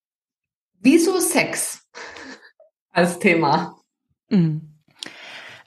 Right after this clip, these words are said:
Speaker 2: Ja, einfach weil Sex sowas total Essentielles ist und weil es weit über Sex haben hinaus darum geht, inwiefern bin ich mit mir verbunden, inwiefern bin ich mit meinem Körper verbunden, inwiefern bin ich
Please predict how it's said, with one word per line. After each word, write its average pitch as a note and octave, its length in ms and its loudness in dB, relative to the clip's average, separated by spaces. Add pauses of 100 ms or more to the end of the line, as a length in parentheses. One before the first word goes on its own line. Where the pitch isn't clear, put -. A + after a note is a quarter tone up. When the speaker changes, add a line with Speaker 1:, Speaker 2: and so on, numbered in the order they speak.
(140)
Speaker 2:
Ja, G3 120 6
einfach F#3 280 4
weil F3+ 100 6
Sex - 300 0
sowas F3+ 300 2
total F3 500 -2
Essentielles F#3 720 2
ist E3 340 -4
und E3+ 240 0
weil E3+ 200 0
es E3+ 260 -4
weit F3 320 4
über F3+ 340 0
Sex - 600 -6
haben F3 560 0
hinaus F3 680 0
darum F3+ 320 2
geht, F3+ 400 -2 (160)
inwiefern G3 500 4
bin G3 120 2
ich G3 140 0
mit F3+ 120 -2
mir C#4 160 6
verbunden, D#3+ 680 -2
inwiefern F3+ 520 2
bin F3 100 0
ich F3 140 -2
mit D#3+ 120 -2
meinem D#3 200 0
Körper F#3 320 -2
verbunden, F3 680 0 (480)
inwiefern F3 560 4
bin E3 160 0
ich E3 140 -2